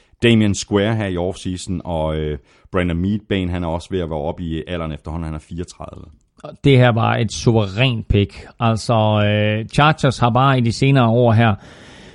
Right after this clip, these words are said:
Speaker 2: haft nogle virkelig, virkelig gode drafts,
Speaker 1: Ja, det tror
Speaker 2: og,
Speaker 1: jeg
Speaker 2: øh, nu her, der synes jeg altså også, at de er blandt de hold, der har, øh, den bedste draft.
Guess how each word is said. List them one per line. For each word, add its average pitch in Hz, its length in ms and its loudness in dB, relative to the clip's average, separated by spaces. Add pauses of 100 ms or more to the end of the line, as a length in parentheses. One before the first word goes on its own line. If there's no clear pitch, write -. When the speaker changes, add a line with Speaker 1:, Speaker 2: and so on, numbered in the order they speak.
(280)
Speaker 2:
haft 135 240 2
nogle 127 220 6
virkelig, 127 260 2
virkelig 127 260 2
gode 127 200 6
drafts, 123 600 0
Speaker 1:
Ja, - 140 -2
det 123 60 4
tror 120 220 4
Speaker 2:
og, 117 120 4
Speaker 1:
jeg 113 480 2
Speaker 2:
øh, 120 160 -2
nu 147 380 4
her, 123 360 6
der 123 340 4
synes 113 220 0
jeg 117 80 4
altså 107 160 2
også, 117 220 4
at - 120 -4
de 123 200 4
er 110 120 2
blandt 123 320 0
de 120 60 4
hold, 117 200 4
der 107 100 -4
har, 110 440 -2
øh, 120 260 0
den 123 160 0
bedste 120 320 -2
draft. 117 380 0